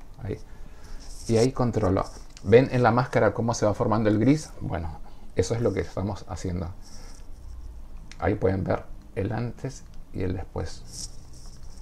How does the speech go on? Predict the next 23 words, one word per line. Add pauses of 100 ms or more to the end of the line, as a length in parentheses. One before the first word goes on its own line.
(580)
Le
voy
a
dar
dos
golpes
más
y
punto. (560)
Uno, (260)
dos.
Ahí
está. (340)
Listo. (1120)
Ahora (1000)
le
voy
a
dar (480)
un
poco
más
de,